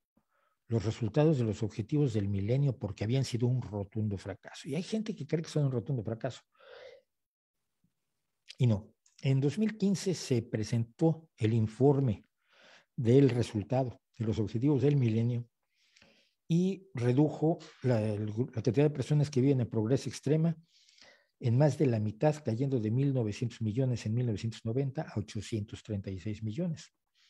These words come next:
Es decir, aunque la población sigue creciendo, el número de personas que viven en la pobreza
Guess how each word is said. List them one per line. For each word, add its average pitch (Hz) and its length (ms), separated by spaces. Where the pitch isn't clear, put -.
Es - 260
decir, 160 160
aunque 165 200
la 139 180
población 139 580
sigue 165 320
creciendo, 160 640
el 135 280
número 170 420
de 104 100
personas 113 600
que 110 100
viven 147 260
en 135 100
la 120 120
pobreza 120 540